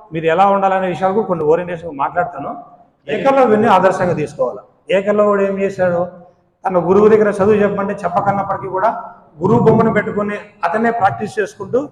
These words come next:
అతని లక్ష్యాన్ని సాధించాడు. అంటే తన యొక్క విద్యలో స్కిల్ సాధించినాడు, విద్యార్థిగా సక్సెస్ అయినాడు. అలాగే సరే తల్లిదండ్రులు ఎవరు చెప్పట్లేదు మనకి, మనమైతే చదువుకుంటున్నాం కదా, టెన్త్ అయిపోయింది, ఇంటర్మీడియట్ అయిపోయింది, బీటెక్లోకి వచ్చేసాం. అంటే దాదాపుగా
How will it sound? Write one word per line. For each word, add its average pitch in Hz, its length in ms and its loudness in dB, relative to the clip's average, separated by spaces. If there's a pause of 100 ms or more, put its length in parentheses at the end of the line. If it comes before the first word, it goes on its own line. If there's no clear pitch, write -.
(280)
అతని 202 240 -2
లక్ష్యాన్ని 190 360 -4
సాధించాడు. 175 420 -2
అంటే 226 120 -6
తన 180 160 0
యొక్క 175 220 0
విద్యలో 175 760 0 (260)
స్కిల్ 247 320 -2
సాధించినాడు, 202 680 0 (540)
విద్యార్థిగా 220 500 2
సక్సెస్ 160 400 -2
అయినాడు. - 360 0 (260)
అలాగే 214 600 2 (400)
సరే 190 160 2
తల్లిదండ్రులు 220 480 4
ఎవరు 208 140 4
చెప్పట్లేదు 190 480 0
మనకి, 151 340 -4
మనమైతే 220 380 -2
చదువుకుంటున్నాం 214 560 -2
కదా, 170 460 -4 (160)
టెన్త్ 196 220 -6
అయిపోయింది, 196 340 -4
ఇంటర్మీడియట్ 190 440 -6
అయిపోయింది, 170 200 -14
బీటెక్లోకి 190 460 -6
వచ్చేసాం. 165 260 -4
అంటే 165 160 -6
దాదాపుగా 190 640 -4